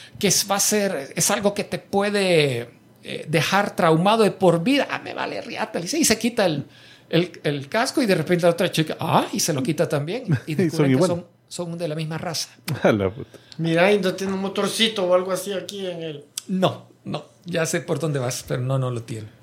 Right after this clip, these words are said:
Speaker 2: Es que fíjate que si, si él por algún motivo está
Speaker 1: Exacto.
Speaker 2: pensando que, que su propiedad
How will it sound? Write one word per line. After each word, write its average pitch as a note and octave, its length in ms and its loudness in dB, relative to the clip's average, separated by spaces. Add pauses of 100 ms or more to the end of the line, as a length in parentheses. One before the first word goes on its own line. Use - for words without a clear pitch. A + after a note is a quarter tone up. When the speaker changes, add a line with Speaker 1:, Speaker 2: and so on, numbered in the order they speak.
(640)
Speaker 2:
Es - 80 2
que G3+ 180 0
fíjate E3 380 0
que G#3+ 160 0
si, - 300 -2
si D3 360 2
él A3 460 0 (360)
por C#3+ 140 2
algún D#3+ 180 2
motivo E3 300 2
está C3 160 0
Speaker 1:
Exacto. E3+ 160 -2
Speaker 2:
pensando D3+ 880 2 (720)
que, C#3+ 240 0
que B2 240 2
su G#3 440 0
propiedad C3+ 720 2